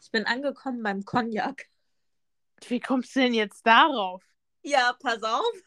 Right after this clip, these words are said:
Speaker 1: Also, ich, ähm, habe zwei Packungen, wohl bemerkt, Cognac-Trüffelpralinen geschenkt bekommen.
Speaker 2: Mhm.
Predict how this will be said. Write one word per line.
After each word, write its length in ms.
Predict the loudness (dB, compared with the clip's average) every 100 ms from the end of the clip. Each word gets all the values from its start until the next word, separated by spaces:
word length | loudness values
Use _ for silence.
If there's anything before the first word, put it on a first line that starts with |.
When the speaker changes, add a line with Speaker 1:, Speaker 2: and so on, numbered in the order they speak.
| _ _ _ _ _ _ _ _ _ -8
Speaker 1:
Also, 340 | -6 -6 -8 -10 -14
ich, 220 | -14 -10
ähm, 300 | -8 -6 -8 -16 _ _ -20 -2
habe 560 | 2 4 2 -4 -4 -10
zwei 520 | -14 -6 -2 -2 -2
Packungen, 760 | -4 -4 -4 -6 -6 -6 -8 -6
wohl 180 | -4 -4
bemerkt, 680 | -8 -14 -12 -12 -14 _ _ _ _ _ -10
Cognac-Trüffelpralinen 1800 | -4 -2 2 0 0 _ -8 -4 -4 -4 -8 -6 -8 -8 -8 -10 -10 -8
geschenkt 500 | -10 -8 -10 -10 _
bekommen. 600 | -12 -6 -8 -6 -10 -10 _ _ _ _ _ _ _ _
Speaker 2:
Mhm. 540 | -12 -10 -8 -6 -6